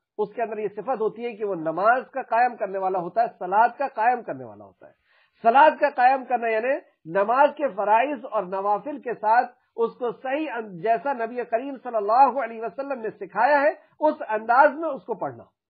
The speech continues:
सारे फराइज, सारी सुन्नतों का एहतमाम करना। और उसके बाद वयूतु-, व-,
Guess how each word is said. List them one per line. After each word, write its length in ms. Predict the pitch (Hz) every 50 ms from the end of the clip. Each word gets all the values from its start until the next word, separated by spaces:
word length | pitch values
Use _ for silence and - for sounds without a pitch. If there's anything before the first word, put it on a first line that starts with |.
| _ _ _ _ _ _ _ _ _ _ _ _
सारे 360 | - - 269 285 302 302 285 269
फराइज, 460 | - 226 233 233 233 254 262 262 202
सारी 340 | - 240 240 240 247 240 190
सुन्नतों 440 | - 247 233 254 247 - 254 240
का 200 | 190 226 220 - - 180
एहतमाम 460 | 180 175 180 185 185 202 202 190 165
करना। 300 | 139 127 104 101 92 _ _ _ _ _ _ _ _ _ _ _ _ _ - - - _ _ _ _ _ _ _ _ _ _ _ _ _ _ _ -
और 120 | 165 180 -
उसके 220 | - - - 247
बाद 340 | 226 240 247 294 302 - _ _ _ _ _ _ _ _ _ _ _ _ -
वयूतु-, 680 | 220 254 262 269 294 294 285 285 - 294 302 285 - 214
व-, 400 | 208 247 269 285 302 339 403